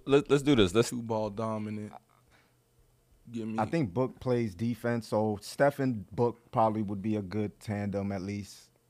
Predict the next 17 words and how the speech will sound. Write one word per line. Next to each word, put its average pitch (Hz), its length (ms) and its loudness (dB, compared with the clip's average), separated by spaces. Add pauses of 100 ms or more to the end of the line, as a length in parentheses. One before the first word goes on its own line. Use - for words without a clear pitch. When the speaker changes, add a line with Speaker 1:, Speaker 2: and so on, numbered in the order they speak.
(680)
Speaker 3:
Have 104 160 2
Speaker 2:
N- 143 60 -6
Speaker 3:
Steph 101 380 -4
Speaker 1:
As 104 160 4
guards? 101 460 6 (100)
Speaker 3:
Yeah. 98 320 -2
Speaker 2:
No, 180 160 0
no, 190 160 2
you 180 160 -2
mean 170 380 0
Bo-, 131 240 -2
uh, 131 240 4
Dame 147 480 -2
and 113 200 -6
Book. 110 340 -8 (1160)
Speaker 3:
I 135 40 2
mean, 123 320 2